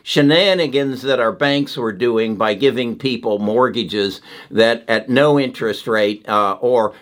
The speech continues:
ju-, interest only for five years and then a balloon at the end, and that balloon burst? And, and, and did, did Microsoft have anything to do with that?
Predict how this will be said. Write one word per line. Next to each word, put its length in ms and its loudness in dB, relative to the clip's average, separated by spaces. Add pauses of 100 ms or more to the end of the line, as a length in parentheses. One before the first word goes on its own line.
(100)
ju-, 260 2
interest 520 -4
only 400 0
for 160 -8
five 400 -2
years 320 -2
and 120 -4
then 140 -2
a 60 -4
balloon 400 0
at 120 -2
the 200 -2
end, 280 -4 (200)
and 180 2
that 180 0
balloon 380 2
burst? 460 -2
And, 240 -2
and, 280 -4
and 200 -10 (420)
did, 380 2
did 400 2
Microsoft 680 0
have 120 -2
anything 420 -2
to 80 -6
do 180 0
with 160 2
that? 300 -4